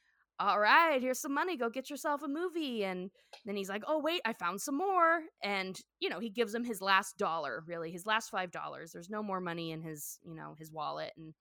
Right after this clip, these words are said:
he gives it to Joseph. And Peggy realizes, you know, "I'm gonna be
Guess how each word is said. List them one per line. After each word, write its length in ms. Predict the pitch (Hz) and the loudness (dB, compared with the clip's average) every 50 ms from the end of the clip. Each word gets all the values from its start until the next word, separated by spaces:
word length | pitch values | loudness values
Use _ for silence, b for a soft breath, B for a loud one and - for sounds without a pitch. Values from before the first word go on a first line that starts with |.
| _ _ _ _ _ _ - | _ _ _ _ _ _ -6
he 60 | 175 | 0
gives 200 | 196 208 180 190 | 0 0 2 0
it 80 | 190 - | -4 -8
to 60 | 180 | -8
Joseph. 480 | 165 - 160 147 156 - 165 160 165 165 165 | -8 -6 -6 -6 -6 -6 -6 -8 -8 -8 -12
And 160 | 143 - - _ _ _ _ _ _ _ _ _ _ _ _ _ _ _ _ _ - | -16 -16 -18 _ _ _ _ _ _ _ _ _ _ _ _ _ _ _ _ _ 0
Peggy 480 | - 262 254 226 208 233 226 214 214 214 - | 4 4 4 4 2 -4 -6 -6 -8 -8 -6
realizes, 960 | 196 202 226 233 226 214 208 202 202 175 190 190 185 180 180 - - - - _ _ _ _ _ _ _ _ | -2 2 2 4 6 6 4 4 2 0 -2 -4 -4 -4 -6 -10 -12 -12 -14 _ _ _ _ _ _ _ _
you 80 | - 202 | -14 -12
know, 120 | 190 175 | -8 -6
"I'm 140 | 170 180 196 202 | -6 -4 -4 -4
gonna 140 | 208 208 | -4 -4
be 200 | 185 196 190 170 | -4 -6 -8 -10